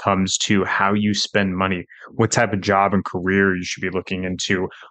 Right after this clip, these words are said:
what, what do the next five, ten, fifteen years look like, at least what you can plan for. Of course, we can never really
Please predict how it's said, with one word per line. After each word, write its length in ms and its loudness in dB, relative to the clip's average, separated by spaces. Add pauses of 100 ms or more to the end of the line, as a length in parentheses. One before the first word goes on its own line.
what, 360 4
what 240 0
do 100 2
the 120 4
next 240 2
five, 480 2
ten, 280 0
fifteen 680 -2
years 420 0
look 220 -4
like, 180 -4
at 120 -4
least 240 -2
what 120 -2
you 100 -8
can 180 -8
plan 420 2
for. 400 2
Of 420 -10
course, 220 0
we 60 -2
can 100 4
never 280 4
really 300 4